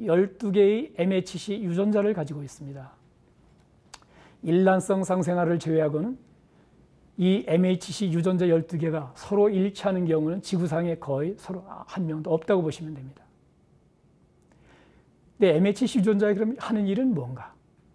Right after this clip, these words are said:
세포들이 감염이 되거나 이 세포가 암세포로 바뀌면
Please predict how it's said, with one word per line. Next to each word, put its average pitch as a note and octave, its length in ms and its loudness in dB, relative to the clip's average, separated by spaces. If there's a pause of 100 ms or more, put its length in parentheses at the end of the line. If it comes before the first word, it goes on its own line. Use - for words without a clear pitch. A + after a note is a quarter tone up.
(1160)
세포들이 F3 920 0 (480)
감염이 F#3 480 2
되거나 D3 560 -2
이 F3 160 -2
세포가 E3 680 -2
암세포로 G3+ 760 -2
바뀌면 C3+ 380 -12